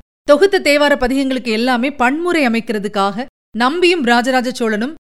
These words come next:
திரு எருக்கத்தம்புலியூரில் இருக்கக்கூடிய சிவபெருமானை வேண்டியிருக்காங்க. "திருநீலகண்ட பெரும்பாணன் மரபில் பிறந்த ஒரு பெண்ணுக்கு பண்களை அருளினோம். அந்த தலத்தில் இருக்கக்கூடிய அந்த பெண்ணை அழைத்துச் சென்று பதிகங்களுக்கு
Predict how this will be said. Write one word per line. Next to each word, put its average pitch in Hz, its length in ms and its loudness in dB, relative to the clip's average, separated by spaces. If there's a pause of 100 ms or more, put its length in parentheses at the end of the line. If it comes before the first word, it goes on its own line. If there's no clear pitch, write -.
(140)
திரு 349 220 4
எருக்கத்தம்புலியூரில் 285 1000 0
இருக்கக்கூடிய 226 440 -4
சிவபெருமானை 226 600 -4
வேண்டியிருக்காங்க. 185 580 -4 (540)
"திருநீலகண்ட 214 840 0
பெரும்பாணன் 196 560 0
மரபில் 170 420 -2
பிறந்த 185 340 -2
ஒரு 165 200 -4
பெண்ணுக்கு 208 480 -2 (300)
பண்களை 233 460 2 (200)
அருளினோம். 175 520 -2 (220)
அந்த 240 360 2
தலத்தில் 254 400 2
இருக்கக்கூடிய 233 560 -2 (120)
அந்த 226 300 0
பெண்ணை 233 380 -2
அழைத்துச் 196 460 -4
சென்று 196 280 -4 (320)
பதிகங்களுக்கு 226 720 0